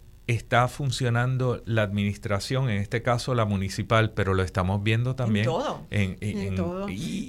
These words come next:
Speaker 1: y muchos municipios rojos, azules, es el
Speaker 3: Sí,
Speaker 1: caso
Speaker 3: sí,
Speaker 1: de
Speaker 3: sí,
Speaker 1: Aguadilla,
Speaker 3: sí.
Speaker 1: es el caso de Salinas con la alcaldesa Carilyn Bonilla,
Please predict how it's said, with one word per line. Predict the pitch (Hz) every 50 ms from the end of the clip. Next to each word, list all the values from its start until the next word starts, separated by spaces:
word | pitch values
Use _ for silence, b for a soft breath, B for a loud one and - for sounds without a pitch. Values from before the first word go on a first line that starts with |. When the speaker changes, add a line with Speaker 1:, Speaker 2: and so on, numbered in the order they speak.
| - 160
Speaker 1:
y | 151
muchos | 143 139 147 156 180 208 208 202 - 220 202 -
municipios | 180 170 156 127 - - 175 190 170 - 127 110 110 104 101
rojos, | 104 123 139 151 156 151 131 135 120 117
azules, | 117 117 - - 156 156 151 135 120 117 113 120
es | 113 127 120 139
el | 156 143
Speaker 3:
Sí, | 135
Speaker 1:
caso | - 143 131 139 135 - 147
Speaker 3:
sí, | 143
Speaker 1:
de | 139
Speaker 3:
sí, | 131
Speaker 1:
Aguadilla, | 123 117 107 101 98 120 147 151 147 123 113 107
Speaker 3:
sí. | 113
Speaker 1:
es | 113
el | 123 117 -
caso | - 135 131 135 131 - 139 123 110 B B B B B B
de | - 113 127 123 120 117 113 110
Salinas | - - 113 98 98 107 131 156 160 139 120 110 -
con | - 113 110
la | 104 104
alcaldesa | 104 101 - 101 98 95 98 107 110 - 120 117
Carilyn | - 127 120 123 127 123 127 123 120 117
Bonilla, | 107 101 101 104 143 165 156 123 120 110